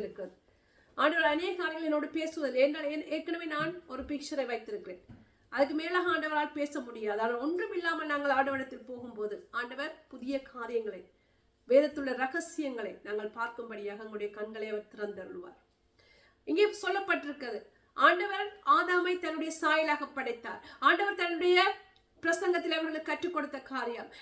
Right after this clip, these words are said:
நீங்கள் ஆதாமை போல இருக்க வேண்டும் என்று சொன்னார், அதாவது பாவம் செய்வதற்கு முன்னாக இருந்த ஆதாம் போல இருக்க வேண்டும் என்று சொன்னார், தேவனுடைய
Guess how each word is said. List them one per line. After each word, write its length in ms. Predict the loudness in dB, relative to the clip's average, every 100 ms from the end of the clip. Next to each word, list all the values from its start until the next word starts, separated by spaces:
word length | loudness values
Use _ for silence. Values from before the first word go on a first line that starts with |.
| 0
நீங்கள் 360 | 4 6 6
ஆதாமை 440 | 6 6 4 0 2
போல 180 | 2 2
இருக்க 240 | -2 -2
வேண்டும் 280 | 0 0 0
என்று 140 | -2
சொன்னார், 300 | -4 -2 0
அதாவது 280 | 4 4 6
பாவம் 300 | 6 6 4
செய்வதற்கு 420 | 0 2 2 2
முன்னாக 320 | 0 2 2 0
இருந்த 220 | 0 4
ஆதாம் 340 | 4 4 -2
போல 160 | 0 0
இருக்க 260 | -2 -2
வேண்டும் 240 | -4 -4 -4
என்று 160 | -8
சொன்னார், 400 | -8 -6 -6 -8 -12 -6
தேவனுடைய 340 | 2 4 4